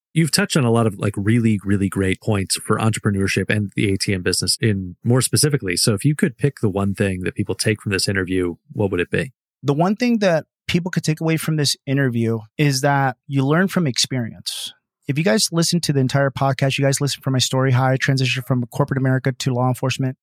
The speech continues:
Speaker 2: to full-time entrepreneurship. I just went for it, guys. That's it. I'm an average guy. I truly have self-belief in myself.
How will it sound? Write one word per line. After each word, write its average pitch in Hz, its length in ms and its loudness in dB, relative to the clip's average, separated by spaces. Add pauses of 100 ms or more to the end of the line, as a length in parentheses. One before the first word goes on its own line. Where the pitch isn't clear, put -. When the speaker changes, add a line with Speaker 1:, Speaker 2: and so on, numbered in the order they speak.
Speaker 2:
to 123 400 0
full-time 135 400 0
entrepreneurship. 131 640 0 (380)
I 147 80 2
just 170 340 0 (120)
went 147 260 0
for 127 120 0
it, 117 100 -4
guys. 123 420 -4 (140)
That's 139 180 0
it. 131 160 0 (100)
I'm 135 120 2
an 135 40 2
average 147 280 2
guy. 156 280 0 (140)
I 139 200 0 (260)
truly 175 300 2
have 151 200 2
self-belief 131 600 -2
in 123 80 0
myself. - 520 -8